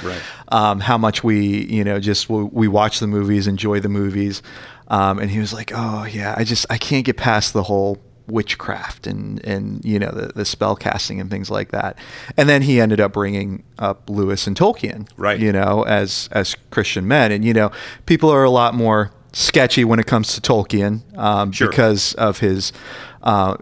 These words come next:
Speaker 2: more liturgical upbringing. I think he was actually in the Catholic Church in England.
Speaker 1: I believe that's right.
Speaker 2: Um,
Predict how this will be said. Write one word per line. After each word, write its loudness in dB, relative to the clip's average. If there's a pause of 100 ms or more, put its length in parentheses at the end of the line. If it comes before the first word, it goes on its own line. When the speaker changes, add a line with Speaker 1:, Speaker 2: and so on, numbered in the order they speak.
(180)
Speaker 2:
more 2
liturgical 0
upbringing. -2
I -2
think -2
he 0
was 2
actually 0
in -2
the -8
Catholic -2
Church -2
in -2
England. -6
Speaker 1:
I -6
believe -6
that's -6
right. -8 (180)
Speaker 2:
Um, 2